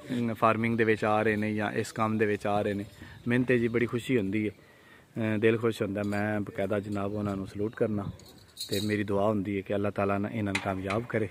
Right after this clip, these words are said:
ਤੇ ਇਹਨਾਂ ਦੇ ਨਾਲ ਹੌਸਲਾ, ਇਹਨਾਂ ਦਾ ਹੌਸਲਾ ਇਹਨਾਂ ਦੇ ਅੰਦਰ ਬਣਿਆ ਰਵੇ, ਹੌਸਲਾ ਅਫਜ਼ਾਈ ਕਰੀ ਦੀ, ਦਾਤ ਦੇਈ ਦੀ। ਦੇਖੋ ਜੀ, ਮੇਰੇ ਆ ਦੋ ਕਿੱਲੇ ਵੀਡੀਓ ਬਣਾਉਣ ਦੇ ਨਾਲ ਬੱਚੇ ਨਾਲ ਮੈਂ ਗੁਫ-, ਗੁਫ਼ਤਗੂ ਕੀਤੀ ਹੈ।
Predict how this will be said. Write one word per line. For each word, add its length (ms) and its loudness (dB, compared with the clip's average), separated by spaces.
ਤੇ 100 -8
ਇਹਨਾਂ 220 2
ਦੇ 80 -4
ਨਾਲ 100 -2
ਹੌਸਲਾ, 360 2
ਇਹਨਾਂ 180 0
ਦਾ 100 -2
ਹੌਸਲਾ 340 2
ਇਹਨਾਂ 180 0
ਦੇ 120 -2
ਅੰਦਰ 180 -4
ਬਣਿਆ 280 0
ਰਵੇ, 160 0
ਹੌਸਲਾ 220 6
ਅਫਜ਼ਾਈ 280 4
ਕਰੀ 220 4
ਦੀ, 220 -4
ਦਾਤ 200 2
ਦੇਈ 180 0
ਦੀ। 160 -4
ਦੇਖੋ 160 8
ਜੀ, 120 6
ਮੇਰੇ 280 12
ਆ 80 12
ਦੋ 220 6
ਕਿੱਲੇ 180 4
ਵੀਡੀਓ 320 4
ਬਣਾਉਣ 320 2
ਦੇ 120 2
ਨਾਲ 360 2
ਬੱਚੇ 260 2
ਨਾਲ 140 4
ਮੈਂ 100 0
ਗੁਫ-, 260 -4
ਗੁਫ਼ਤਗੂ 340 -2
ਕੀਤੀ 360 -4
ਹੈ। 40 -6